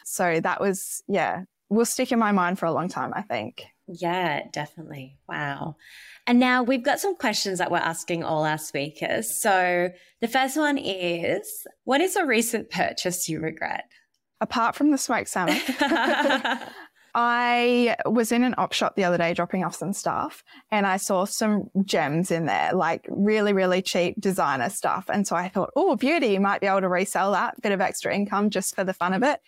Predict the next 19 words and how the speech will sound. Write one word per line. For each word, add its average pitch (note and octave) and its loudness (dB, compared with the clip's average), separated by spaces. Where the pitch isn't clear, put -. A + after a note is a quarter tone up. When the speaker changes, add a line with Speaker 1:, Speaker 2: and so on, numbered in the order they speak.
Speaker 1:
And G3 2
I E3 2
have G3 -2
not A3 4
found D#3+ 0
the D#3 2
time B2 -2
to - 0
resell D3 0
that G#2+ -2
stuff. C#3+ -2
So - -2
now G3+ 4
it's - 0
in A#3+ 2
my B3 2
house G#3 0
and G3 2
I F#3+ 2